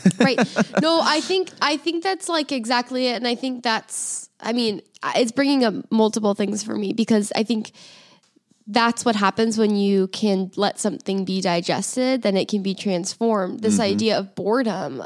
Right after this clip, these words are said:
Speaker 2: like, it, it does bring to mind, like, there is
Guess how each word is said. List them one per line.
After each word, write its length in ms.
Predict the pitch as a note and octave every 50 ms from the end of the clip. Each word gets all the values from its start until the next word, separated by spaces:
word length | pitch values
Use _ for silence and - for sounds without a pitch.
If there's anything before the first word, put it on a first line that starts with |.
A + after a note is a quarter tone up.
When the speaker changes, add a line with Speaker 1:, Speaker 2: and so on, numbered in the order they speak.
| - _
Speaker 2:
like, 280 | - A3+ A3 G#3+ G#3+ - _ - - - - - - - - _ _ - - - _
it, 160 | - C4 B3 -
it 220 | - C4 A3 -
does 260 | - C4 B3+ C4 B3 -
bring 200 | - A#3+ A#3 A3
to 60 | A3 G#3+
mind, 420 | G#3+ A3+ A#3 A3+ G#3+ G3+ G3+ G3
like, 200 | F#3+ F#3 F#3 - _ _ _ _ _ _ _ _ _ _ _ _ _ _ _ _ _ _ _ _ _ _ _ _ _ _ _ - G#3+ _
there 760 | - B3 A3+ A3+ A3+ A3+ A#3 A#3 A#3 A#3 A#3 A#3 A#3 A3 G#3 -
is 680 | - G#3 G#3 G3+ G#3 G3+ G3+ G3 G3 - - - - -